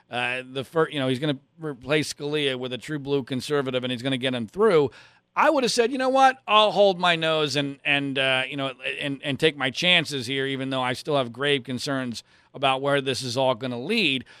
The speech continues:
I don't think that we knew that until this week, 'cause I don't think there was anything in his background that made him trustworthy enough for us to believe that we could put all, all of our eggs in this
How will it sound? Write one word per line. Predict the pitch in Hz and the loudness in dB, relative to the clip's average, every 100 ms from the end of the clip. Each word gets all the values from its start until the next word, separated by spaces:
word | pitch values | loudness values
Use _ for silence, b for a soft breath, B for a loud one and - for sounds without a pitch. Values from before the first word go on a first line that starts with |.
| b b _ - - 214 | b b _ -20 -12 2
I | 240 | 4
don't | 330 269 208 | 4 2 2
think | 220 208 180 | 2 2 0
that | 185 | -2
we | 202 240 | -2 -2
knew | 240 285 359 | 0 4 6
that | 302 170 127 | 8 6 6
until | 135 131 175 143 | -2 2 4 4
this | 139 - | 2 0
week, | 127 123 80 - - _ _ | -4 -6 -10 -18 -20 _ _
'cause | 202 190 | 2 4
I | 269 | 4
don't | 330 269 | 4 2
think | 226 220 | 0 -2
there | 208 | 2
was | 208 190 | 2 2
anything | 226 202 214 208 202 | 0 -2 -4 -4 -4
in | 196 | -4
his | 196 131 | -6 -4
background | 214 240 - 196 196 196 | -2 -2 -4 -2 -2 -2
that | 190 | -4
made | 196 214 208 | -4 -2 -2
him | 220 | -2
trustworthy | - 302 311 302 220 202 170 156 | 0 0 0 0 2 2 0 -2
enough | 147 143 131 104 - - _ _ _ _ _ | -4 -2 -2 -2 -10 -20 _ _ _ _ _
for | - 196 | -4 2
us | 190 175 - | 4 2 2
to | 196 | 0
believe | 170 180 185 208 196 165 156 139 | 0 -2 -2 -2 -2 -2 -4 -2
that | 160 | -2
we | 170 | -2
could | 170 151 | -4 -6
put | 170 180 | -4 -2
all, | 175 190 214 190 - _ | 4 6 6 4 -8 _
all | 202 220 220 | 2 2 2
of | 185 | 2
our | 175 165 180 | 4 2 2
eggs | 196 196 160 139 | 2 2 -2 -8
in | 165 160 156 | -6 -4 0
this | 156 135 - | 2 2 -4